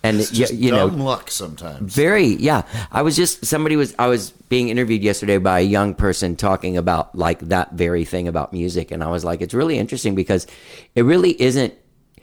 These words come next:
Speaker 1: You can be the best you can. You can put all the hard work you want. You can, you spend your life dedicated to this thing, and just, uh, uh,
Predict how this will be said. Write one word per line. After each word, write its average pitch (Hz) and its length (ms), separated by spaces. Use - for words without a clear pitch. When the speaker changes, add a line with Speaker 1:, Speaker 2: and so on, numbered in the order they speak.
Speaker 1:
You 185 160
can 175 160
be 143 80
the 120 140
best 113 320
you 92 80
can. 110 320
You 120 80
can 143 160
put 135 240
all 117 180
the 113 80
hard 107 320
work 104 220
you 107 100
want. 98 160
You 139 80
can, 151 260
you 120 200
spend 127 280
your 123 140
life 113 300
dedicated 113 540
to 113 60
this 98 200
thing, 143 300
and 104 380
just, 110 320
uh, 101 100
uh, 98 100